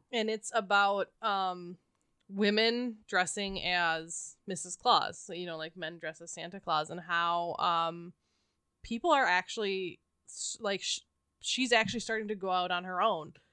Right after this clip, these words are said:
and do visits. Parti-, like, this is particularly, um, in Texas, which is kind of weird to me.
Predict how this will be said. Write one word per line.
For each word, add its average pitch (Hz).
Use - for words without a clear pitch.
and 185
do 202
visits. 196
Parti-, 214
like, 185
this 196
is 190
particularly, 180
um, 160
in 165
Texas, -
which 170
is 165
kind 65
of 65
weird -
to -
me. -